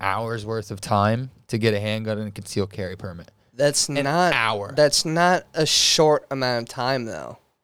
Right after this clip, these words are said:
Speaker 1: That,
Speaker 2: It
Speaker 1: an hour?
Speaker 2: Depending
Speaker 1: No, no.
Speaker 2: how you look at it. Depending
Speaker 1: Dude,
Speaker 2: how you look at it.
Speaker 1: you should need to
Speaker 2: Depending
Speaker 1: go
Speaker 2: how you
Speaker 1: through
Speaker 2: look at
Speaker 1: some
Speaker 2: it.
Speaker 1: type of training. Dude, we have to go through, you have to take a test to be able to drive.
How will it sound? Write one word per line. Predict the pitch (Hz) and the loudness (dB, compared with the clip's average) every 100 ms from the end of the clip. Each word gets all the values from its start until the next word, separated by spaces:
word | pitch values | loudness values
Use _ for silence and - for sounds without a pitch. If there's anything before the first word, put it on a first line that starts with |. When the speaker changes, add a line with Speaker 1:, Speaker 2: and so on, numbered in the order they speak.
| - | 0
Speaker 1:
That, | 139 196 - | 2 2 -4
Speaker 2:
It | - 160 160 | -6 -4 -4
Speaker 1:
an | - | -2
hour? | 135 175 240 294 - _ _ | 4 8 8 6 0 _ _
Speaker 2:
Depending | - 185 233 | 0 6 8
Speaker 1:
No, | 254 | 8
no. | |
Speaker 2:
how | 262 | 8
you | 240 | 8
look | 240 180 | 6 6
at | 139 | 2
it. | 131 | 2
Depending | 143 190 | 4 6
Speaker 1:
Dude, | 196 | 8
Speaker 2:
how | |
you | 185 | 6
look | 185 | 6
at | 139 107 | 4 2
it. | 220 | 0
Speaker 1:
you | 277 | -2
should | - 262 180 | -4 -2 2
need | 175 208 | 2 2
to | |
Speaker 2:
Depending | 165 160 185 | 2 2 4
Speaker 1:
go | 175 165 | 6 6
Speaker 2:
how | 165 | 6
you | 165 | 4
Speaker 1:
through | 160 | 4
Speaker 2:
look | 156 | 2
at | 127 | 2
Speaker 1:
some | 135 165 | 0 0
Speaker 2:
it. | 104 | -2
Speaker 1:
type | 156 156 139 | -2 -2 -4
of | 113 | -8
training. | - 147 151 160 147 | -6 -4 -2 -4 -6
Dude, | 185 | -6
we | 202 | -2
have | 202 220 | -2 -2
to | 240 | -6
go | 226 220 | -2 -2
through, | 214 208 208 - | -2 -10 -10 -8
you | 196 | -6
have | 214 220 - | -4 -4 -8
to | 208 | -10
take | 233 220 | -6 -6
a | 180 | -6
test | - 170 170 - | -4 -4 -4 -12
to | |
be | 151 | -10
able | 151 143 139 | -10 -10 -10
to | 113 | -10
drive. | 101 104 101 113 - - - | -6 -2 0 -2 -4 -10 -20